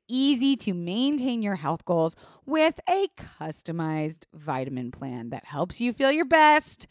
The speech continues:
and supports you long term. Okay, you take this quiz. It's super easy online. They get to know you, get, they get to know your health goals,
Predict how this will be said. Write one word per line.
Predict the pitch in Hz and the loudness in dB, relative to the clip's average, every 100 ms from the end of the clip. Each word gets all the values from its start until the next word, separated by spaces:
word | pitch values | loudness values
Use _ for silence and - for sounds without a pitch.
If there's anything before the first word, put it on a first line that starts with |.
| _ _ | _ _
and | - 196 | -12 -10
supports | 202 - 185 175 - | -10 -4 -2 -2 -4
you | 170 165 160 _ _ | -4 -2 -4 _ _
long | - 170 165 156 156 - _ _ - | -8 -4 -2 -2 -6 -12 _ _ -16
term. | - 202 185 143 104 _ - | -6 -2 0 -2 -8 _ -16
Okay, | 165 180 175 | -8 -4 -4
you | 175 | -6
take | - 170 - | -8 -8 -6
this | 254 | -8
quiz. | - - 254 240 - | -6 2 4 2 -2
It's | 175 - | -12 -10
super | - 175 - | -8 -8 -6
easy | 214 240 220 233 | -6 -4 -2 0
online. | 233 208 196 196 | 0 -2 -4 -4
They | 180 | -6
get | 165 160 | -6 -6
to | 208 | -4
know | 208 | -2
you, | 202 208 | -2 -6
get, | 180 170 | -6 -8
they | 147 | -8
get | 151 | -12
to | 180 | -8
know | 202 | -4
your | 226 247 | -2 -2
health | 196 220 214 | 2 0 2
goals, | 214 208 214 | 4 6 6